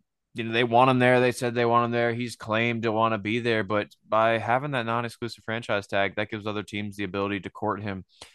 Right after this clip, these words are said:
and, and try to make a deal with him that the, the Ravens would either compensatory, compensatory, compensatory,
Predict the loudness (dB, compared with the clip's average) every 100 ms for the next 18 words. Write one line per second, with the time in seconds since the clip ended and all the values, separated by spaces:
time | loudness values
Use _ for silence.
0 | _ _ -4 -2 -2 -6 0 2 4 2
1 | -2 -6 -6 -6 -6 -4 -2 -2 -4 -6
2 | -4 2 2 2 -6 -12 _ -6 -4 0
3 | 2 2 0 -2 0 0 -2 -6 -2 4
4 | 4 4 2 4 4 2 _ 0 2 2
5 | -4 -2 4 6 6 2 -10 _ -8 2
6 | 2 2 2 4 4 2